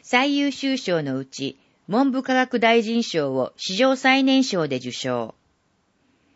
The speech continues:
応募のきっかけは、私はお菓子が大好きなので、分けるときに一番大きいものを選んでしまいます。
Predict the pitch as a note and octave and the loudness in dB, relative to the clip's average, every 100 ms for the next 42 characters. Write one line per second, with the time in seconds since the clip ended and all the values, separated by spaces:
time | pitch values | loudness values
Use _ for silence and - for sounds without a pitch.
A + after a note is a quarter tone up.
0 | _ _ _ _ G#3+ B3+ C#4 C4+ C4 - | _ _ _ _ 0 0 2 0 -2 -4
1 | B3 A#3 A3 A3 B3+ _ _ _ _ _ | -4 -2 0 -2 -4 _ _ _ _ _
2 | _ _ _ _ _ _ - G#3 C#4+ - | _ _ _ _ _ _ -8 -4 -4 0
3 | C4 B3 B3 D#4+ A#3 F#3+ G3+ A#3 A#3 - | 2 4 2 -2 0 2 4 2 0 -6
4 | E3+ D3+ C3+ C3+ - _ F#3 G3 C#4+ C4 | -6 -4 -2 -2 -4 _ -4 0 0 0
5 | F3 F3+ F#3 C#3+ - - A#3+ C#4+ C#4+ B3+ | -4 -4 -6 -6 -8 -10 -2 0 0 0
6 | C#4+ - C#4+ A3+ F#3 F3+ D3 D3+ F#3 F#3 | -2 -2 -2 0 0 0 0 0 0 -2
7 | D3 - C3 B2+ A#2+ B2+ - | -4 -4 -6 -6 -6 -12 -16